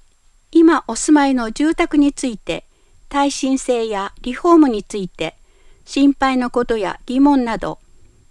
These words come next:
九月十二日金曜、十三時三十分から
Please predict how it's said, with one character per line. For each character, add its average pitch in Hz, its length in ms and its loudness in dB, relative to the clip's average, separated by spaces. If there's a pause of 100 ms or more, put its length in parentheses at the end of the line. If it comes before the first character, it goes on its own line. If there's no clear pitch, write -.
(880)
九 349 120 -2
月 311 300 -2
十 277 240 0
二 285 160 6
日 269 280 0
金 247 320 -6
曜、 196 300 -8 (360)
十 330 220 2
三 339 300 2
時 233 100 -6
三 294 280 2
十 311 160 -2
分 226 320 -8
か 190 100 -6
ら 170 120 -6